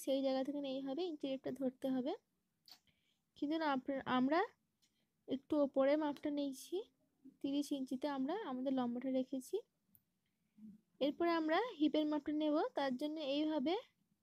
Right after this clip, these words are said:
পুরো হিপে আমরা রাউন্ডে এইভাবে ঘুরিয়ে ধরতে হবে।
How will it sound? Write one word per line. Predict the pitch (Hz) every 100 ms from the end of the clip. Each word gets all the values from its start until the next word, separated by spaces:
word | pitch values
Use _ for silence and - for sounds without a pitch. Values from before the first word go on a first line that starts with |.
| _ _ _ - -
পুরো | 196 196 359 - _ _ _ _ _ _ _ -
হিপে | 302 311 302
আমরা | 294 311 381
রাউন্ডে | 294 262 277 294 302
এইভাবে | 294 294 302 381 -
ঘুরিয়ে | 269 269 285
ধরতে | 311 294 - 302
হবে। | 285 285